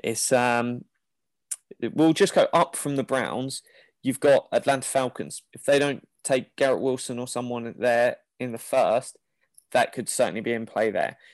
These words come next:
Indianapolis Colts could certainly take a wide receiver. Seattle, with one of their two picks, could add a wide receiver, especially if the rumors are true that D K could be on the move.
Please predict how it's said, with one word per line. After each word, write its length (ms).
Indianapolis 560
Colts 340
could 140
certainly 380
take 240
a 40
wide 200
receiver. 360
Seattle, 800
with 180
one 180
of 100
their 160
two 220
picks, 480
could 120
add 140
a 40
wide 200
receiver, 360
especially 420
if 100
the 160
rumors 400
are 60
true 260
that 160
D 160
K 200
could 160
be 100
on 140
the 40
move. 380